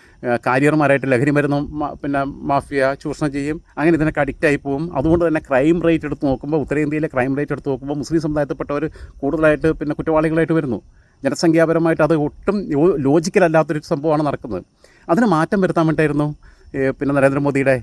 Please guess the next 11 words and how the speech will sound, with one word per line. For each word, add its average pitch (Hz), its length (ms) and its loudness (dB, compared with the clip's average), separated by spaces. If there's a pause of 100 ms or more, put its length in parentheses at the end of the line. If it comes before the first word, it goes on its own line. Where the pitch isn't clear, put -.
ഈ 151 60 -6
സുപ്രധാനമായിട്ടുള്ള 139 760 0
നീക്കം 139 260 2
ഉണ്ടായിരുന്നു. 95 420 -4
എന്തായിരുന്നാലും 156 540 -2 (100)
എനിക്ക് 160 160 -6
വീണ്ടും 156 240 2
പറയാനുള്ളത്, 147 540 0 (600)
സ്പേസിൽ 165 440 2
പോയി 165 280 2
വന്നത് 151 540 0